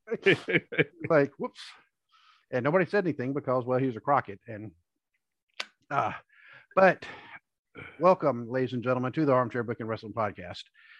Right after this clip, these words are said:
Speaker 2: And right now, we're, today, there's nothing, no specific topic. We are gonna discuss any of the current wrestling news. Um, we obviously know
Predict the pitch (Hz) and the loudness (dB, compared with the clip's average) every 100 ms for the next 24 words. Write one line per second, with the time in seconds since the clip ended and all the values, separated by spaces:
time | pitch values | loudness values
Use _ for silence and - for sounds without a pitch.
0 | _ _ _ 143 135 127 120 110 - - | _ _ _ 2 6 6 2 -4 -10 -20
1 | _ _ _ _ _ - 143 156 151 151 | _ _ _ _ _ -2 4 6 8 6
2 | 147 143 - _ _ 156 165 180 175 143 | 6 2 -2 _ _ 0 4 4 4 0
3 | 135 151 160 160 143 123 - _ - 160 | 0 0 0 0 -2 -4 -8 _ -8 0
4 | 170 139 - 110 - 151 151 147 156 156 | 0 0 -8 -10 -6 -6 -2 0 0 0
5 | 139 127 123 - 127 131 123 123 110 110 | -4 -4 -6 -8 -4 -2 -2 -8 -8 -12
6 | - 127 120 - _ _ - - _ 139 | -4 -4 -4 -8 _ _ -20 -20 _ -4
7 | 131 120 113 143 131 113 131 - 120 117 | -4 -4 -4 -2 -2 0 -2 -2 -6 -2
8 | 123 147 180 - - _ - _ _ 127 | 0 0 -4 -8 -18 _ -20 _ _ 4
9 | 123 117 113 - 131 143 143 135 139 127 | 4 4 -2 -6 2 4 4 2 0 4
10 | 127 127 127 | 4 4 2